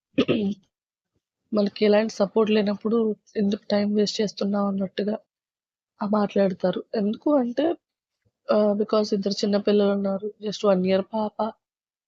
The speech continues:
ఆ, త్రీ ఇయర్స్ పాప. So వీళ్ళతో మేనేజ్ చేసుకునేసరికి నాకు సరిపోతుందన్నమాట. So దానివల్ల ఎందుకు ఎక్కువ స్ట్రెస్ తీసుకొని నా హెల్త్ ఖరాబ్ అవ్వటం, అది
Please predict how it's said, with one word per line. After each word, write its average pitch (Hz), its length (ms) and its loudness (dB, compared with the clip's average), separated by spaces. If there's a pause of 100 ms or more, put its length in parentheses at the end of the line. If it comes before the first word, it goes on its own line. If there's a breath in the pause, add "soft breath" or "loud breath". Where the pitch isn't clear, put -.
(440)
ఆ, 247 100 -2 (800)
త్రీ 226 160 2
ఇయర్స్ 208 340 4
పాప. 190 240 0 (560)
So - 200 -4
వీళ్ళతో 214 440 2
మేనేజ్ 220 380 0
చేసుకునేసరికి 226 800 -6 (120)
నాకు 208 320 -4 (360)
సరిపోతుందన్నమాట. 190 1000 -2 (640)
So - 160 -6
దానివల్ల 202 420 2
ఎందుకు 240 320 0
ఎక్కువ 233 240 0
స్ట్రెస్ - 360 0
తీసుకొని 214 560 -2
నా 214 180 0
హెల్త్ 202 320 4
ఖరాబ్ 196 340 4
అవ్వటం, 196 340 2 (1080 loud breath)
అది 220 300 2